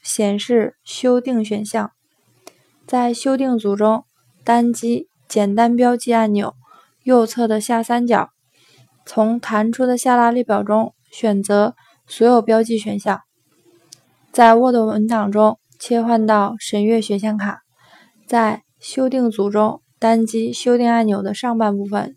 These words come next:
随即进入修订状态。此时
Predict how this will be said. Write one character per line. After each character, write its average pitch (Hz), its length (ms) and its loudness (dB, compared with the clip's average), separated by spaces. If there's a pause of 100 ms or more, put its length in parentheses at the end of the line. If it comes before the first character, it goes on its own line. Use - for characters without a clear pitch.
(120)
随 208 360 -2
即 233 320 -4 (400)
进 220 200 0
入 214 200 2
修 247 240 -2
订 240 180 -2
状 202 220 -2
态。 208 260 -8 (720)
此 226 220 -2
时 247 340 0